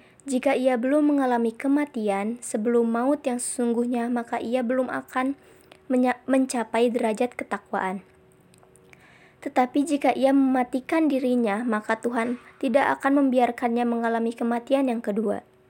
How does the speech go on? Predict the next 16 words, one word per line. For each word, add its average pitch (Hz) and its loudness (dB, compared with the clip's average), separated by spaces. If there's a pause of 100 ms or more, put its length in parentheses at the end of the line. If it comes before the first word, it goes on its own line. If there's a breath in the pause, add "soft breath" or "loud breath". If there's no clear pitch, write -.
(1000 soft breath)
Di 220 0
masa 226 0
sekarang 233 -2
ini, 262 0
kita 294 0
melihat 247 0
ketika 233 0
bibir 233 2
orang 262 0
terbuka, 254 -2
yang 262 0
keluar 269 4
hanya 277 0
kata-kata 320 0
yang 247 4
memperolok, 208 0